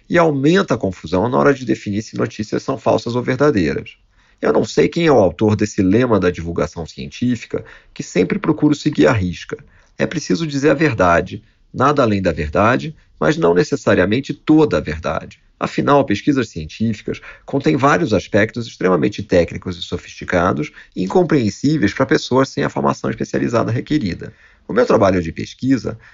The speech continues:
é na área de ótica, o estudo da luz. A busca pela compreensão da natureza da luz,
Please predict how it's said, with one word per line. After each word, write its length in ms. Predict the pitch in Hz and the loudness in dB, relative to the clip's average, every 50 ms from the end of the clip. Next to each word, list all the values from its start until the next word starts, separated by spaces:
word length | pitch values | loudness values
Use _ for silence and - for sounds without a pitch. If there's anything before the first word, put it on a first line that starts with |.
| _ - | _ -6
é 80 | - 143 | -2 0
na 140 | 165 170 | 2 4
área 200 | 160 156 156 160 | 4 4 4 2
de 100 | 151 175 | 2 4
ótica, 560 | 160 113 104 95 92 - - - - 85 - - _ _ _ - | 4 4 4 4 2 -2 -12 -12 -12 -12 -12 -12 _ _ _ -4
o 80 | - 151 | -4 -4
estudo 340 | - - - 180 170 170 170 | -4 -2 -6 -4 0 2 2
da 100 | 170 175 | 4 4
luz. 440 | 170 135 107 92 90 92 - - _ _ - | 2 2 0 -2 -4 -6 -10 -18 _ _ -4
A 100 | - 127 | -2 -2
busca 360 | 135 143 202 233 214 - 165 - | 0 2 0 0 2 0 -2 2
pela 180 | - 107 101 | 4 2 4
compreensão 560 | 101 110 104 98 104 104 92 - - 90 85 | 4 2 0 2 2 0 0 0 -2 -4 -2
da 100 | 80 90 | 0 0
natureza 540 | 90 95 104 - 98 82 92 117 117 101 92 | 0 0 -2 -2 -2 2 2 4 4 4 4
da 100 | 76 69 | 2 2
luz, 460 | 64 82 120 131 127 107 - - - | 0 2 0 0 0 0 -2 -8 -20